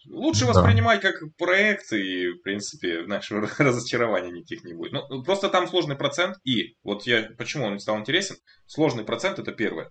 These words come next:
Speaker 1: Второе — крипта.
Speaker 2: Мгм.
Speaker 1: То есть на крипте ещё
Speaker 2: Мгм.
Speaker 1: дополнительно можно зарабатывать. Я буквально недавно за-, записывал ролик, и я показывал, что в феврале я покупал там чё-то, э, около семи, там, или не помню сколько эфиров, шестьдесят тысяч рублей на них потратил.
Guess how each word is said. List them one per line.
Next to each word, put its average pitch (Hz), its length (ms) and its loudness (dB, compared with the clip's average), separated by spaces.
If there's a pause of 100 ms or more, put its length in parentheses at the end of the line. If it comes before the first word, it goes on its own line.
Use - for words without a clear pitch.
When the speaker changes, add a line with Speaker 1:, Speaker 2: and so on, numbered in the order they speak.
(120)
Speaker 1:
Второе — 127 460 0
крипта. 131 560 4
Speaker 2:
Мгм. 127 160 6 (400)
Speaker 1:
То 92 80 -6
есть - 140 -8
на 95 100 -4
крипте 104 280 10
ещё 98 160 8
Speaker 2:
Мгм. 101 40 8
Speaker 1:
дополнительно 101 420 4
можно 90 160 -8
зарабатывать. 113 320 0
Я 98 60 0
буквально 110 340 2
недавно 117 360 2
за-, 101 200 -6
записывал 101 600 -6
ролик, 147 280 0 (440)
и 101 120 -6
я 104 160 2
показывал, 113 400 2
что 98 220 -6
в - 140 -18
феврале 139 680 2
я 110 220 2
покупал 107 520 0
там 82 300 -4
чё-то, - 400 -6 (120)
э, - 60 -10
около 101 560 0
семи, 117 500 -4
там, 82 220 -10
или 82 280 -8
не 101 100 -8
помню 104 160 -8
сколько 113 240 -6
эфиров, 214 240 -4
шестьдесят 139 260 -4
тысяч - 160 -6
рублей 113 240 -4
на 90 40 -8
них 85 120 -14
потратил. 90 400 -6